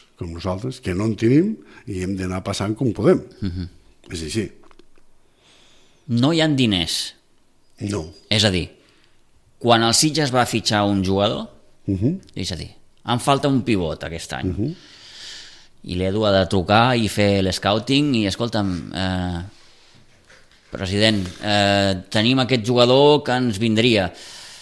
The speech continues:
Speaker 2: però ens demana calés. Clar,
Speaker 1: Demana calés.
Speaker 2: aquí, aquí ja tanquem l'aixeta,
Speaker 1: Aquí
Speaker 2: suposo.
Speaker 1: tanquem l'aixeta.
Speaker 2: Aquí ja
Speaker 1: L'únic que podem
Speaker 2: no, no.
Speaker 1: pagar, segons en casos excepcionals, és els desplaçaments.
Speaker 2: Desplaçaments.
Speaker 1: Però res més.
Speaker 2: Mhm.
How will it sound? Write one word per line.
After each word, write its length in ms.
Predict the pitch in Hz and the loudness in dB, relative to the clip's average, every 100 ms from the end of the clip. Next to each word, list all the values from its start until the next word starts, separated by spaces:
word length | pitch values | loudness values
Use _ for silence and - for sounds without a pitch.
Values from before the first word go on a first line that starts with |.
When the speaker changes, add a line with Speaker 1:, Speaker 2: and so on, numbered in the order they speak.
| - - _ _ _ _ | -20 -20 _ _ _ _
Speaker 2:
però 140 | 110 113 | -2 0
ens 80 | 101 | 2
demana 260 | 107 139 | 2 2
calés. 520 | 98 127 107 - - - - | 2 2 2 -2 -6 -8 -2
Clar, 160 | 104 | 0
Speaker 1:
Demana 180 | 98 - | 2 0
calés. 220 | 92 110 | 0 2
Speaker 2:
aquí, 120 | 110 110 | 2 2
aquí 200 | 110 104 | 0 0
ja 100 | 110 117 | 2 2
tanquem 240 | 104 101 | -2 -2
l'aixeta, 320 | 87 - - | -2 -2 -2
Speaker 1:
Aquí 100 | - | -4
Speaker 2:
suposo. 200 | 95 87 | -4 -2
Speaker 1:
tanquem 280 | 92 113 113 | 2 4 4
l'aixeta. 380 | 87 98 85 80 - | 2 -2 -4 -8 -14
Speaker 2:
Aquí 260 | 87 101 | -12 -2
ja 40 | 104 | 0
Speaker 1:
L'únic 80 | 110 | 2
que 120 | 110 95 | 2 2
podem 280 | 104 107 113 | 2 2 2
Speaker 2:
no, 80 | |
no. 60 | 107 | 4
Speaker 1:
pagar, 360 | 110 117 147 165 | 6 10 10 8
segons 280 | 101 101 98 | 2 -4 -4
en 180 | 104 | -4
casos 420 | 95 104 101 104 98 | -2 -2 -2 -4 -6
excepcionals, 720 | 92 98 - 123 156 190 190 - - 135 | -6 -8 -2 2 6 4 2 -14 -10 -2
és 140 | 123 | 0
els 140 | 139 107 | 2 0
desplaçaments. 500 | 98 98 87 95 98 | -2 -8 -6 -2 -2
Speaker 2:
Desplaçaments. 560 | 87 95 98 87 71 - | -2 -4 -4 -4 -4 -4
Speaker 1:
Però 180 | 92 | -4
res 160 | 87 78 | -4 -6
més. 300 | 120 - - | -6 -8 -10
Speaker 2:
Mhm. 260 | 92 87 | -8 -8